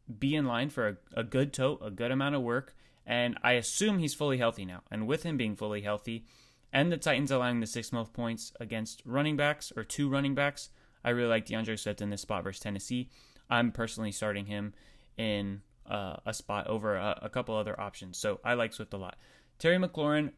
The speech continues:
versus Seattle. Seattle allows the absolute most points to the wide receiver in fantasy. And,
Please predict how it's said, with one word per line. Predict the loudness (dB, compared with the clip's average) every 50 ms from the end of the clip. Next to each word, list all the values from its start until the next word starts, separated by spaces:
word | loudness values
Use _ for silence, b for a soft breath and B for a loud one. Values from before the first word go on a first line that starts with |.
| _
versus | -6 0 2 2 2 2 0
Seattle. | 0 0 0 0 2 0 0 -2 -4 -10 _ _ _
Seattle | -6 0 2 4 4 6 4
allows | 6 4 4 2 0 -4 -4
the | -4 -2 4
absolute | 4 4 4 2 0 0 2 4
most | 4 2 2 0 0
points | -2 0 0 -2
to | -4 -4
the | 0 2
wide | 2 2 2
receiver | 0 -2 -2 -2 -2 0 -2
in | -2 -2
fantasy. | -2 -2 -2 -2 -4 -4 -4 -4 -4 -4 B B B B B B B B B 0
And, | 2 2 2 2